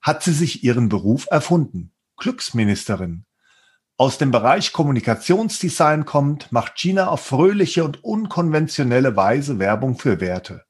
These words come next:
Sie ist chronisch neugierig und immer auf der Suche nach spannenden Ideen und Möglichkeiten, wie sie Menschen für die wichtigen Themen wie Zufriedenheit,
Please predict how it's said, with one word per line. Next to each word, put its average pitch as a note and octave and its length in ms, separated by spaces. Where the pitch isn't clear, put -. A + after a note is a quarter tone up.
Sie - 160
ist - 220
chronisch A#2+ 440
neugierig D3 680
und - 260
immer G#3 280
auf E3 160
der A2+ 140
Suche D#3 320
nach A2+ 160
spannenden E3+ 540
Ideen C3 460
und G2+ 140
Möglichkeiten, B2+ 880
wie A#2+ 80
sie A2 160
Menschen E3 520
für - 120
die A2+ 160
wichtigen F#3 480
Themen C#3+ 540
wie A2+ 120
Zufriedenheit, D3 960